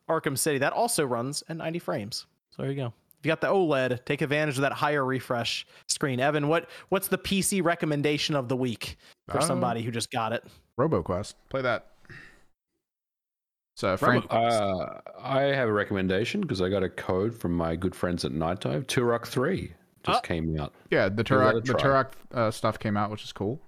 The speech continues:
Speaker 2: But, uh, yeah,
Speaker 3: Mm-hmm.
Speaker 2: RoboQuest, 'cause it's just a frantic shooter like Doom, but it's also a roguelite. So it's great.
Speaker 1: You're, they're asking about a game that's not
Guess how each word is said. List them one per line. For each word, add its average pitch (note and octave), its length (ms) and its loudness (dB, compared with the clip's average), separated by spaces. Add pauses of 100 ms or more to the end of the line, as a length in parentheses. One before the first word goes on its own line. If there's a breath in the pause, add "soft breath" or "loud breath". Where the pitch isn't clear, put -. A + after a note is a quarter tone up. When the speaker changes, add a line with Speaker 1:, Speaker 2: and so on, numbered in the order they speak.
Speaker 2:
But, G#2+ 200 2
uh, G#2+ 60 4
yeah, G#2 200 4
Speaker 3:
Mm-hmm. A#2+ 300 4
Speaker 2:
RoboQuest, F#2+ 240 -4
'cause G2 140 -8
it's F#2+ 140 -10
just G#2 140 -8
a G#2 60 -4
frantic G#2 340 -2
shooter G2 240 -2
like F#2 220 -2
Doom, G2 380 -2
but F#2+ 120 -4
it's - 100 -8
also G2 200 -6
a F#2 60 -6
roguelite. F#2+ 460 -4 (960 loud breath)
So F2 280 -8
it's - 120 -14
great. - 280 -10
Speaker 1:
You're, C#3 200 0 (560)
they're D#3 140 2
asking D#3+ 280 0
about D3+ 180 2
a C3+ 40 -2
game D3 240 0
that's C3 220 -2
not C#3 400 0